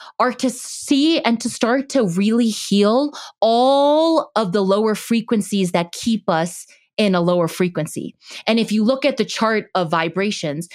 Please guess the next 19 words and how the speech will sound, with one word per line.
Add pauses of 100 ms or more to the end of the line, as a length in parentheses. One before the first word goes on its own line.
(120)
you
will
see
that (160)
hate, (360)
greed, (140)
unworthiness, (300)
um,
not
being
enough,
all
of
these
things
are
just
low
frequencies.